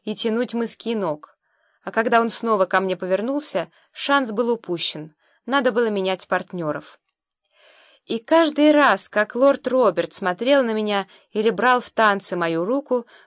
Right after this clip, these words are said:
пытаясь произнести что-то, явно заготовленное заранее, он только запинался и потел. Это очень раздражало.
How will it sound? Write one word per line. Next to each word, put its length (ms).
пытаясь 520
произнести 680
что-то, 580
явно 400
заготовленное 800
заранее, 720
он 200
только 280
запинался 680
и 60
потел. 540
Это 200
очень 280
раздражало. 800